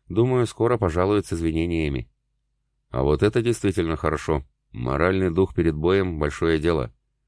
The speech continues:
Да и что копаться в прошлом? Нам нужно думать о настоящем. Как ты себя чувствуешь? Олег подошел к Мэй и, погладив по животу, продолжил. Как там наш сын поживает? Мы оба хорошо поживаем.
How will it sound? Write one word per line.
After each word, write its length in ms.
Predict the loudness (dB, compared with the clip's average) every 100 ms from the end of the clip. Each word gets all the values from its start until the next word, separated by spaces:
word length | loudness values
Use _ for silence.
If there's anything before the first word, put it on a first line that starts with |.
| _ 0
Да 160 | 4
и 40 | 4
что 180 | 2
копаться 420 | 0 2 2 0 -2
в 60 |
прошлом? 500 | 0 0 0 -2 -6 _ _
Нам 240 | -6 -2 0
нужно 260 | 0 0
думать 280 | 0 0 0
о 80 | 0
настоящем. 640 | -2 0 0 0 -4 -12 -16 _ _ _ _ _ _
Как 180 | -4 -4
ты 80 | -4
себя 240 | -2 -2
чувствуешь? 520 | -2 -4 -2 -4 -6 -12 _ _ _ _ _ -2
Олег 300 | 2 2 2
подошел 380 | -2 0 -2 -2
к 80 | -2
Мэй 360 | 0 -2 -4 -6
и, 100 | -2
погладив 480 | -2 0 0 -2
по 140 | -2 -2
животу, 400 | 0 -2 -2 -2
продолжил. 600 | 0 0 0 -2 -6 -10 _ _ _ _ _
Как 240 | -6 -4 -2
там 160 | -2
наш 180 | -2 -2
сын 200 | -2 -2
поживает? 560 | 0 0 0 0 -4 -10 _ _ _ _ _ _ _ _
Мы 160 | -2 0
оба 240 | 2 2
хорошо 360 | 2 0 0 -2
поживаем. 560 | 0 0 0 0 -2 -6